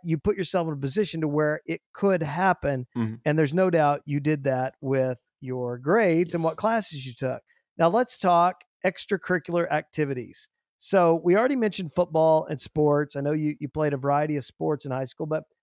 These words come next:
Speaker 1: let's talk about some of the other things that you did. And, uh, not only on the sports side, but I want you to focus on a few of the other things that you did to help, uh,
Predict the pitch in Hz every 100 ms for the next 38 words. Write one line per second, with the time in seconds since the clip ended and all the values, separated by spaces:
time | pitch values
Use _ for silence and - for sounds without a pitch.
0 | _ - 427 381 254 - 226 180 180 185
1 | 170 151 131 147 131 131 127 170 - _
2 | _ _ - 143 139 143 139 139 143 185
3 | 240 208 190 175 170 - _ _ _ 147
4 | 135 - - - 320 226 - 147 139 139
5 | 151 - 262 254 240 151 185 165 - 160
6 | 143 - 175 175 151 151 151 151 - 139
7 | 135 127 - - _ _ _ - 147 135
8 | 143 139 135 131 135 165 254 - - 143
9 | 143